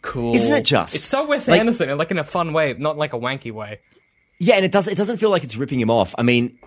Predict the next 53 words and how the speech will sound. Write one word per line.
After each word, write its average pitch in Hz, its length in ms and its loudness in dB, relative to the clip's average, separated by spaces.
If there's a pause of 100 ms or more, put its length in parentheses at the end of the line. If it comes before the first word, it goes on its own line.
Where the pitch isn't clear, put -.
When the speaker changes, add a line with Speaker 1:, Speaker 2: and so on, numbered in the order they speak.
(160)
Speaker 2:
a 151 60 0
lot 160 100 6
of 135 80 2
people 147 160 0
compared 113 260 0
the 110 60 0
movie 104 240 2
to 98 100 -4
Tim 95 180 -2
Burton. 101 300 2
The 90 60 -4
T 101 120 -2
V 117 160 2
show 123 180 2
is 92 100 0
a 92 40 -4
lot 98 140 2
more 98 140 2
Wes 92 180 -4
Anderson 98 380 0
in 98 100 0
a - 20 -4
way 139 140 2
that 190 180 -2
works. 104 300 2
Like, 147 160 0 (220)
little, 269 320 2
like, 208 220 2
cool 294 260 2
shots, - 300 0
like, 170 180 0
like, 156 120 0
the 147 80 -2
way 139 140 4
the 131 100 0
Poe 120 380 0
house 139 380 0
is, 139 100 -4
like, 127 140 -2
this 120 180 -4
tiny 135 480 0
house 110 560 0
Speaker 1:
And, 196 120 -6
like, 220 120 0
he's - 140 0
Speaker 2:
in 190 80 2
all - 60 2
Speaker 1:
sitting - 140 6
Speaker 2:
these, 254 140 2
Speaker 1:
against 233 80 2
Speaker 2:
like 226 140 2
Speaker 1:
the 190 60 0
fridge. 285 420 -4